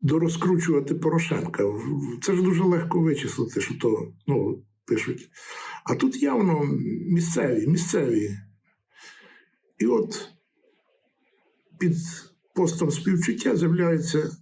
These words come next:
фальшивий прихильник, який пише абсолютно ідіотичну дурню.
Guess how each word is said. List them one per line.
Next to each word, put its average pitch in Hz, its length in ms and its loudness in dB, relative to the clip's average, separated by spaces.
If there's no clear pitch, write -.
фальшивий 165 500 2
прихильник, 170 540 2
який 170 200 0
пише - 540 -2
абсолютно 156 840 0
ідіотичну 143 1160 2
дурню. 127 760 2